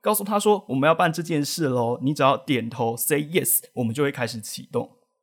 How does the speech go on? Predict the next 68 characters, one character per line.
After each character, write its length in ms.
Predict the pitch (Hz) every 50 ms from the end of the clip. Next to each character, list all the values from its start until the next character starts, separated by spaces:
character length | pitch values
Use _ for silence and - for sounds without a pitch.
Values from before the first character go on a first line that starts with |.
| _ _ _ _ _ _ _ _ _ _ _ _
以 100 | 151 156
政 280 | 156 - 311 311 233
府 180 | - - 139 127
公 180 | 131 185 202 202
文 200 | 151 135 147 175
内 180 | 202 180 151
部 180 | 156 180 190 165
的 140 | - 135 123
规 260 | - - 156 156 160
则 220 | 156 - 135 127
来 220 | 123 120 117 117 123
讲， 200 | - 139 - -
这 100 | - -
种 180 | 247 220 156 127
公 240 | 113 165 165 175 170
文 240 | 151 131 120 117 120
我 100 | - 123
们 100 | 117 117
给 140 | 117 - 123
他 180 | 120 135 170 170
一 40 | 143
个 100 | 135 120
名 260 | 120 123 120 120 131
字 160 | 123 - 127
叫 160 | - 147 135
做 280 | 131 - 143 127 120 -
“签”。 520 | - - - - - 143 131 131 143 160 - _ _ _ _ _ _
只 80 | - 151
要 100 | 160 -
告 220 | - - 240 214
诉 200 | 196 - 226 202
上 280 | 202 - - 208 185 175
司 200 | 160 - 165 165
说， 380 | 165 - 160 156 151 156 156 _ _ _ _
今 160 | - 196 202
天 180 | 208 208 220 208
我 120 | 180 139
要 100 | 131 147
做 200 | 151 - 180 151
什 120 | 131 - 131
么 120 | - 127
事 260 | - - - 160 131
情， 400 | 110 - - - 160 - - 180 - _ _ _ -
他 160 | 147 165 156
内 200 | 165 170 170 156
部 200 | 143 - 156 147
的 100 | 127 120
规 180 | 120 143 135 139
则 200 | 131 - 107 113
是 120 | - 135
什 160 | - - -
么。 280 | 71 64 - - - _ _ _ _
如 100 | - -
果 140 | 185 175 151
上 180 | - 202 185
司 140 | 165 - 190
你 120 | 190 170 123
同 280 | - - 143 120 139
意， 200 | - 208 156 - -
那 100 | 160 160
接 160 | 135 151 147
下 160 | 151 - 170
来 180 | 139 113 113 - -
我 160 | 135 123 117
要 120 | 143 151
怎 140 | 135 - 123
么 100 | 113 110
做？ 340 | 110 - 127 - - - _